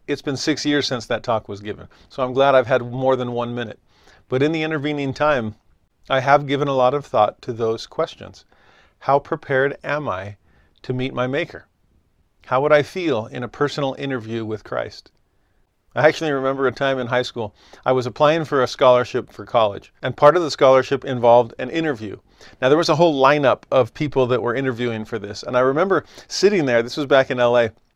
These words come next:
and we were all waiting to be brought in to be grilled, we thought, by this panel that was gonna decide the winner of the scholarship. And I remember looking down the line and seeing how nervous everyone was, and I was surprised that I didn't feel that way. And as I pondered, I thought, "Why aren't I more nervous?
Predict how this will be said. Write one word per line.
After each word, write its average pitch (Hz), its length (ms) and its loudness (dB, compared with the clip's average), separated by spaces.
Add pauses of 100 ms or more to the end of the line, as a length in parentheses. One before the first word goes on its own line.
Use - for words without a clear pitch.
(220)
and 147 80 -2
we 139 80 2
were 131 140 6
all 151 160 12
waiting 139 320 2
to 139 60 -2
be 127 100 -2
brought 127 340 8
in 127 220 -2
to 131 100 -6
be 117 220 -4 (320)
grilled, 131 420 6
we 113 160 -2
thought, 110 360 2 (260)
by 127 160 6
this 117 220 -4
panel 131 400 0
that 117 120 -4
was 110 140 -10
gonna 117 180 -6
decide 107 440 -2
the 107 80 -8
winner 107 260 -8
of 95 80 -10
the 95 60 -16
scholarship. - 560 -8 (240)
And 127 80 -2
I 139 40 4
remember 170 240 0
looking 180 380 -2
down 156 320 -2
the 135 80 -2
line 127 460 -4
and 123 200 -8
seeing 175 260 -6
how 135 120 -8
nervous 139 800 -4
everyone 113 460 -10
was, 101 320 -10 (260)
and 139 100 0
I 147 40 6
was - 80 -4
surprised 175 460 0
that - 80 0
I 160 100 2
didn't 190 240 -6
feel 226 220 -6
that 127 200 0
way. - 160 -10 (340)
And 143 140 -6
as 143 140 -2
I 135 80 0
pondered, 208 440 0
I 139 100 0
thought, 135 340 2 (180)
"Why 180 240 -2
aren't 214 340 -4
I 175 200 -2
more 151 200 2
nervous? 139 600 -4